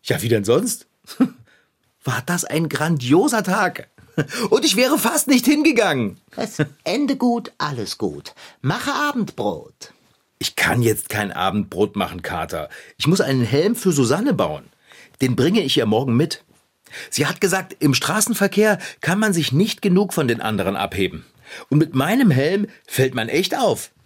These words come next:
Speaker 1: sagt Susanne. <laughs>
Speaker 2: Äh, sagt Susanne?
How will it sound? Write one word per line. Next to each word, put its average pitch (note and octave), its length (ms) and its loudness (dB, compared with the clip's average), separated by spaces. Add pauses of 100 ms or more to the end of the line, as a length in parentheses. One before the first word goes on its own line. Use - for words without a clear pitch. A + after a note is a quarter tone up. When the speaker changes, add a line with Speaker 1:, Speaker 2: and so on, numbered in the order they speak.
(240)
Speaker 1:
sagt A#2 320 -4
Susanne. D#3 500 2 (240)
<laughs> B3 320 2 (340)
Speaker 2:
Äh, D3+ 180 -16 (800)
sagt C#3 840 -6
Susanne? B2 1040 -4